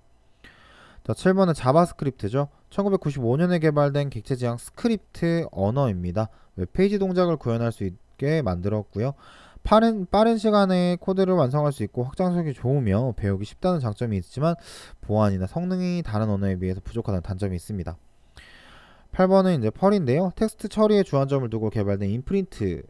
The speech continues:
인터프린터 언어입니다. 음, 씨지아이용으로 많이 쓰이고 있고요. 변수를 선언할 필요가 없습니다. 명시적으로 선언할 필요가 없다라고 하는 부분을 참고하게 되면 좋을 것 같아요. 자, 파이썬입니다.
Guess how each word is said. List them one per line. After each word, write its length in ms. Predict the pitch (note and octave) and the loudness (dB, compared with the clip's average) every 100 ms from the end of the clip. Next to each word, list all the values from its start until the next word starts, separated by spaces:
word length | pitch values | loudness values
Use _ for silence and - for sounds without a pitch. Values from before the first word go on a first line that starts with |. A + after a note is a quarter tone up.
| - | -12
인터프린터 1080 | G#2+ - F3+ F3 - E3+ D3+ - E3 C3+ F#2+ | -10 -2 -2 0 -4 -6 -4 -2 0 2 0
언어입니다. 600 | A2 A2 E2+ E2+ G2+ F#2 - - - F2 | 0 0 -2 -4 -4 -6 -14 -20 -20 -16
음, 200 | E2 D#2 - - - | -16 -16 -20 -20 -16
씨지아이용으로 760 | - D#3 E3 C#3 G#2+ F#2+ A2+ | -10 -2 2 2 0 -2 -2
많이 220 | F#2 E2+ | -2 -4
쓰이고 340 | F#2+ D3 D3 F#2+ | -6 -6 -6 -6
있고요. 320 | - C#3+ E3+ - - - - | -6 -4 -4 -6 -20 -20 -14
변수를 680 | - B2+ D#3 F#3 F#3 G#3 A3 - | -4 -2 0 2 4 4 2 -12
선언할 420 | - C#3+ B2 G2 | -8 -6 -4 -4
필요가 460 | - G2+ G#2 D#3 - - | -6 -6 0 0 0 -10
없습니다. 480 | F#2 A2+ F#2+ F2 - - - - - - - - - - - - - - _ _ | -10 -6 -6 -8 -14 -20 -20 -20 -20 -20 -20 -20 -20 -20 -20 -20 -20 -20 _ _
명시적으로 640 | F#2+ G#2+ C3+ E3+ E3+ D#3+ D3+ | -2 -2 -2 0 0 2 0
선언할 240 | D#3 D3 | 0 0
필요가 300 | C#3+ C#3+ A#2+ | 0 0 0
없다라고 480 | A2+ - C3+ C3 C3 | 0 4 4 4 2
하는 180 | B2 G#2 | -2 -4
부분을 180 | G2 | -4
참고하게 480 | G2+ C3+ C3 B2 A2+ | -6 -6 -2 0 0
되면 180 | G2 G#2 | -2 -4
좋을 200 | G2 F#2 | -6 -8
것 120 | G2 | -8
같아요. 580 | F2+ - G2 A2+ E3 F3 | -10 -8 -4 -2 -2 -4
자, 240 | - F#2+ F#2 | -10 -12 -10
파이썬입니다. 800 | - G3+ G#3+ F#3 C#3+ G#2 G#2 G2 | -2 0 0 -2 -2 -2 -2 -4